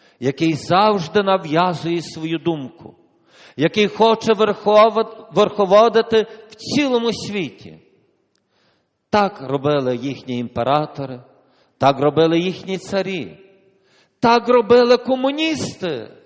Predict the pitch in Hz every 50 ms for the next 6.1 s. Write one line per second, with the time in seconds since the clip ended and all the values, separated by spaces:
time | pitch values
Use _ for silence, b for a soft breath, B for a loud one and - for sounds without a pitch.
0 | _ _ _ _ _ _ _ _ _ _ _ _ _ _ _ _ _ _ _ _
1 | _ _ _ _ _ _ _ _ _ _ _ _ _ _ 123 143 196 214 240 247
2 | 247 254 254 247 277 240 - - 285 302 302 247 - 277 - - 247 233 202 151
3 | - 208 196 185 185 - - - 202 190 170 160 156 - - 165 156 156 156 143
4 | 135 120 113 - - - - _ _ _ _ _ _ _ _ _ _ _ _ _
5 | b b b b b 120 143 160 170 175 165 175 190 180 143 - 196 202 202 208
6 | 101 -